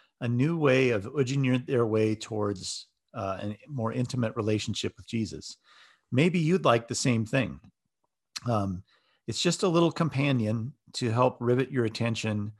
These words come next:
on your relationship with Jesus and his beauty and wonder every day. So if you'd like to check it out, just go to the website I built my own self called Jesus centered daily dot com.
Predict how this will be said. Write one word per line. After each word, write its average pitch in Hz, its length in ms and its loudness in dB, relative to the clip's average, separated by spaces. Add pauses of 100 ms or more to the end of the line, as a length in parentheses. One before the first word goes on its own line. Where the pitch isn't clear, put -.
(500)
on 117 240 2
your 110 120 2
relationship 107 680 0
with - 160 -12
Jesus 92 560 -4
and 110 240 -4
his 98 180 -4
beauty 113 340 0
and 107 140 -2
wonder 92 540 -4 (160)
every 95 260 -4
day. 82 360 -4
So 90 380 -4 (640)
if 107 120 -2
you'd 117 80 2
like 131 160 4
to 131 60 -6
check 127 260 2
it 123 40 6
out, 117 160 4
just - 220 -2
go 120 140 6
to 117 100 4
the 107 180 4
website 110 540 2
I 104 200 -2 (300)
built 175 300 6
my 143 140 6
own 220 180 4
self 175 460 4 (500)
called 135 260 4
Jesus 160 320 4
centered 143 280 2
daily 139 300 4
dot 123 220 6
com. 160 380 4